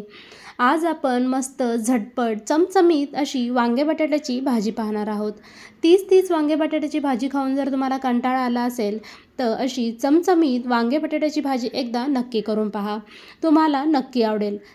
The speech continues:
चला तर मग लगेच रेसिपीला सुरुवात करूया. कढईमध्ये तेल घातलं आहे. तेल मध्यम गरम झालं की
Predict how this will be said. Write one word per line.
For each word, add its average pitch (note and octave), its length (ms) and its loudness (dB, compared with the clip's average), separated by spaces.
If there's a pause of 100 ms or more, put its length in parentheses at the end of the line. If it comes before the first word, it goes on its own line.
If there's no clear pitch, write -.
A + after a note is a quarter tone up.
(100)
चला D4+ 260 2
तर F4 100 2
मग D#4+ 240 2
लगेच C#4+ 380 0
रेसिपीला C#4+ 480 -2
सुरुवात A#3 320 2 (100)
करूया. G#3 320 -2 (220)
कढईमध्ये D#4 600 4 (100)
तेल C#4+ 200 4
घातलं C#4+ 280 0
आहे. B3+ 280 0
तेल A#3 360 2
मध्यम B3 420 4
गरम D4+ 280 2
झालं C#4 300 -2
की B3+ 140 -6